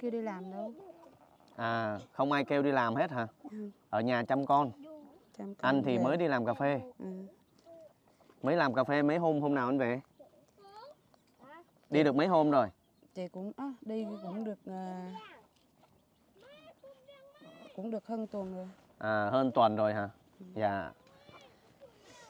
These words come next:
Speaker 2: Rồi, à, anh đi làm một năm, ờ, chi phí của hai vợ chồng rồi chăm cô bệnh như vậy nữa thì, ờ, ờ, mình có đủ chi phí, ờ, sinh hoạt không chị?
Speaker 1: Cũng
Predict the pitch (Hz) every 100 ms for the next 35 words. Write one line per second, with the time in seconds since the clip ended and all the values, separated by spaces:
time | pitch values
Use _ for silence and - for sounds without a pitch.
0 | - - - - - 123 123 120 120 120
1 | 123 139 139 127 117 113 113 127 135 131
2 | 135 123 135 123 139 180 202 117 120 120
3 | 107 117 107 104 104 101 123 127 120 131
4 | 131 123 113 120 123 87 113 139 156 127
5 | 101 101 98 98 98 - - - - _
6 | - - _ - 110 107 110 104 113 139
7 | 95 104 131 139 135 190 185 147 135 127
8 | 135 131 120 101 123 127 117 98 107 -
9 | _ _ _ _ _ _ 190 185 220 220